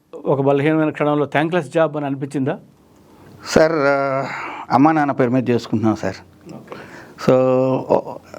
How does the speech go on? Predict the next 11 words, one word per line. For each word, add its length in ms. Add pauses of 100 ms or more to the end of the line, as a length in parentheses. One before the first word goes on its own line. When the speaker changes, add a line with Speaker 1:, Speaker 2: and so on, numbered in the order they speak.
(880)
Speaker 2:
నేను 220
అన్నట్టుగా 680 (720)
ఒకళ్ళు 360
గుడి 300
కట్టిస్తారు, 580 (680)
ఒకళ్ళు 200
సత్రాలు 380
కట్టిస్తారు, 500 (340)
ఒకళ్ళు 180
అన్నదానాలు 480
చేస్తారు, 420